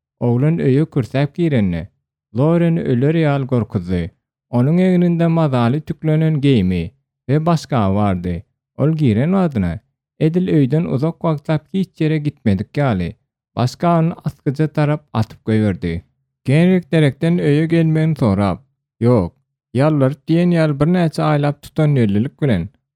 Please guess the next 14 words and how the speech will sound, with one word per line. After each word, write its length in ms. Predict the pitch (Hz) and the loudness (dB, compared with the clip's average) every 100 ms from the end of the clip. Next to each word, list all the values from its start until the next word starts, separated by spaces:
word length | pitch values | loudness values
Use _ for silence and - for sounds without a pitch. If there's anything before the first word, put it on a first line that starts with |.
| _ | _
hat 160 | 117 - | -4 -2
ýazdy. 420 | 117 104 87 80 - _ _ _ - | -2 -2 -2 -6 -8 _ _ _ -4
Seniň 300 | 113 175 185 | 0 2 0
gelmegiň 540 | 180 180 151 127 127 85 - _ _ | 0 0 2 0 0 -4 -12 _ _
ejeňi 440 | 151 143 135 165 165 | -2 0 0 0 0
begendirer 560 | 170 156 110 90 92 80 _ _ _ | 2 2 0 0 -2 -4 _ _ _
we 120 | 123 147 | 0 2
köşeşdirer" 720 | 175 165 156 139 - 107 170 165 | 2 2 2 -2 -2 0 0 0
diýip, 200 | 101 78 - _ _ _ | -2 -4 -14 _ _ _
ol 140 | 110 | -4
soňky 340 | 113 143 120 160 | -2 0 0 -2
hatynda 480 | 165 170 - 107 101 | -2 -2 0 2 2
ýazypdy. 420 | 123 113 - - 85 71 - _ _ _ - | 0 -2 -6 -6 -6 -8 -18 _ _ _ -2
Şeýlelikde, 720 | 160 165 135 95 _ 107 | 0 2 0 -2 _ -2